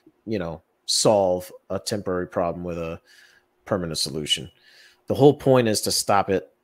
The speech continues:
in its tracks, and that's by building community. And we wanna build a community where, hey, if you're feeling down, hey, guess what? You know, you got Joe Schmo, you got,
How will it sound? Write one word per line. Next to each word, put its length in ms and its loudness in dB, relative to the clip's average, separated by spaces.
in 140 -4
its 140 -6
tracks, 460 0
and 120 -6
that's 160 -4
by 160 0
building 340 -6
community. 580 -12
And 140 -10
we 120 0
wanna 240 2
build 200 0
a 40 -4
community 480 -8
where, 440 -8
hey, 360 2
if 600 -2
you're 220 -2
feeling 420 -2
down, 420 0
hey, 280 -4
guess 240 -6
what? 320 -2
You 160 -4
know, 200 -6
you 180 -6
got 420 -2
Joe 260 0
Schmo, 640 0
you 140 -4
got, 460 -4